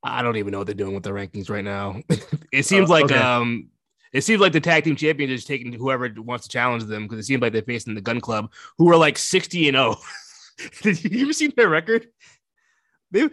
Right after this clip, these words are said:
Speaker 1: they're, like, sixty and one. I swear to God. Um,
Speaker 2: And, and I, and, and we're told that rankings matter. Like,
Speaker 1: they're, they're, I mean, they're in the top five.
Speaker 2: e-, e-, even, even if shit reset, I feel like your overall should play a fucking part.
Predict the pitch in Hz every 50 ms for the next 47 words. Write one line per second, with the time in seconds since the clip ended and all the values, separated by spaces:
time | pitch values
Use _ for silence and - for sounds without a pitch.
0 | - - - 165 196 208 202 - - - 226 - - 220 196 185 175 175 160 131
1 | 120 - - 151 151 143 135 139 135 127 110 - _ _ _ _ _ _ _ _
2 | _ - 131 131 127 127 127 131 139 135 131 _ _ _ _ - 160 156 156 147
3 | 147 160 180 185 165 156 175 165 156 147 - _ _ _ _ - 185 165 156 151
4 | 147 147 165 180 190 202 220 214 208 - - 220 220 220 208 226 214 202 202 208
5 | 226 254 247 269 247 247 196 233 240 240 254 277 285 330 392 415 - _ _ _
6 | _ _ _ _ _ _ _ _ _ _ _ _ _ _ _ _ _ _ _ _
7 | _ _ _ _ _ _ _ _ _ - 165 185 185 175 - _ _ - 113 127
8 | 113 - - 139 165 127 151 180 190 175 175 226 262 - - 175 175 - 143 175
9 | 208 165 151 151 _ 185 196 220 214 - - 214 226 - - - 196 214 214 208
10 | 233 220 214 - - 190 202 202 202 220 202 170 180 180 170 - - - 196 170
11 | - 143 151 160 160 156 - - - 170 160 131 - 143 143 139 - - 170 156
12 | 151 143 139 - 143 139 - - 147 151 143 131 139 135 135 139 135 127 123 120
13 | - - 117 - - 143 135 139 151 - _ _ 135 131 131 - 123 113 - -
14 | 123 127 123 117 -